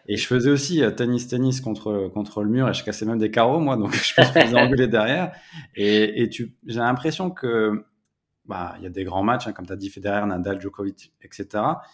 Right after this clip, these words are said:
Speaker 1: Mais tu perds un peu la flamme peut-être à, ou tu, tu vois le match différemment, euh, en prenant de l'âge
Speaker 2: Ah,
Speaker 1: et en
Speaker 2: bah, je
Speaker 1: fonction de
Speaker 2: suis
Speaker 1: tes
Speaker 2: sûr.
Speaker 1: fonctions,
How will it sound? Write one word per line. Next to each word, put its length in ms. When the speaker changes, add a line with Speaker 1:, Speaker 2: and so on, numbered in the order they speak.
Speaker 1:
Mais 60
tu 140
perds 200
un 80
peu 160
la 140
flamme 260
peut-être 320
à, 340
ou 80
tu, 140
tu 140
vois 240
le 120
match 240
différemment, 840
euh, 380
en 100
prenant 320
de 80
l'âge 220
Speaker 2:
Ah, 40
Speaker 1:
et 20
en 60
Speaker 2:
bah, 60
je 80
Speaker 1:
fonction 120
de 60
Speaker 2:
suis 80
Speaker 1:
tes 60
Speaker 2:
sûr. 60
Speaker 1:
fonctions, 240